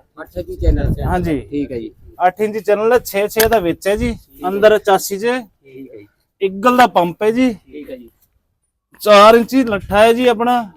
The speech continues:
Speaker 1: ਠੀਕ ਹੈ ਜੀ।
Speaker 2: ਕੜੇ ਵਾਲੇ ਰਿਮ ਹੈ ਜੀ।
Speaker 1: ਹਾਂਜੀ।
Speaker 2: ਪਿੱਛੇ ਆ ਜਾਓ ਜੀ।
Speaker 1: ਸਾਰਾ ਜਿਸਤੀ
Speaker 2: ਹਾਂ,
Speaker 1: ਚਾਦਰ ਦੀ ਹੈ?
Speaker 2: ਹਾਂ, ਜਿਸਤੀ ਚਾਦਰ ਦੀ ਹੈ ਜੀ, ਬਿਲਕੁਲ।
Speaker 1: ਠੀਕ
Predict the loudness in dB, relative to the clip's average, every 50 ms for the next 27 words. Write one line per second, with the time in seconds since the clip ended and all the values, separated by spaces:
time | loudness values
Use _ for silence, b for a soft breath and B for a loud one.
0 | _ _ -20 -20 -20 _ -20 -20 -20 -20 -20 -20 -20 -20 -20 _ -20 _ _ _
1 | -20 -20 -20 _ _ _ _ _ _ -4 -2 2 4 6 6 6 6 6 2 0
2 | 0 -2 -4 -4 -4 -4 -4 -6 -6 -10 -12 -14 -14 -16 -16 -18 -20 -20 -20 _
3 | _ _ -20 -20 _ _ -20 -20 _ -14 -14 -14 -14 -14 -20 -20 -20 -20 -20 _
4 | _ _ -12 -12 -8 0 4 6 6 6 6 4 2 -2 -4 -12 -16 _ _ _
5 | -20 -20 _ _ -20 -20 -18 -18 -16 -16 -18 -18 _ -16 -10 -8 -6 -6 -6 -8
6 | -10 -16 -16 -8 -2 2 4 4 4 4 4 0 0 0 0 2 4 4 4 6
7 | 4 4 4 6 6 6 6 4 2 2 0 0 0 0 0 0 -2 -6 -16 -18
8 | -20 -20 -20